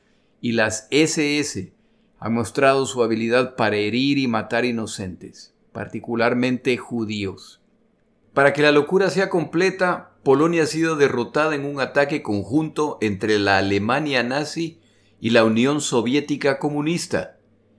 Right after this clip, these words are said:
Los enemigos irreconciliables se han aliado, y el mundo está perplejo.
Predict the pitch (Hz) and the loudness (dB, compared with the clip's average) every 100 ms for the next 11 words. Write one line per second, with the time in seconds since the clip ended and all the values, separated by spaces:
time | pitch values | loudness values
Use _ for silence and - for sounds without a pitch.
0 | _ _ _ _ 117 143 131 147 202 190 | _ _ _ _ -2 0 2 2 4 2
1 | 156 156 151 147 120 120 120 151 175 175 | 2 0 -2 -2 -2 -4 0 4 4 2
2 | 165 - 151 151 151 143 123 90 78 - | -2 0 -2 0 2 4 4 2 -4 -12
3 | _ _ _ _ _ 98 101 110 151 185 | _ _ _ _ _ -4 0 2 2 2
4 | 185 156 - 127 123 127 - 117 104 - | 2 2 0 -4 2 0 2 0 0 -2
5 | - | -12